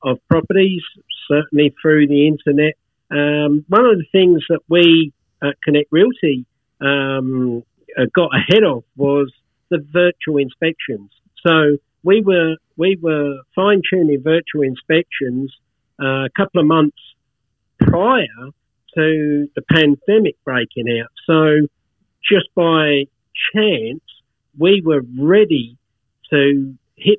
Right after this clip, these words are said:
the ground running, uh, when they turned around and said, "Hey, no more inspections, uh, for real estate agents, no more open homes." We, uh, we had, uh, we had our videos lined up, and, and away we went.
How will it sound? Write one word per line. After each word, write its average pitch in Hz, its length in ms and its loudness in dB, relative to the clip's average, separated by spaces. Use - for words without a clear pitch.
the - 60 0
ground 156 400 0
running, 156 440 -2
uh, 143 380 0
when 160 160 2
they 160 140 0
turned 160 220 -4
around 156 200 -2
and 180 120 -4
said, 180 80 0
"Hey, 220 220 2
no 220 160 2
more 185 180 2
inspections, 208 640 -2
uh, 165 400 -2
for 151 120 -2
real 180 220 2
estate 185 380 0
agents, 190 320 -4
no 190 140 2
more 170 260 2
open 151 220 0
homes." 185 420 0
We, 175 520 2
uh, 160 240 -2
we 170 160 4
had, 160 240 0
uh, 147 180 -2
we 147 140 -2
had 151 160 -2
our 151 140 -2
videos 165 540 0
lined 156 320 0
up, 165 180 -2
and, 147 500 2
and 143 120 -2
away 156 340 -2
we 151 180 -2
went. 131 220 -6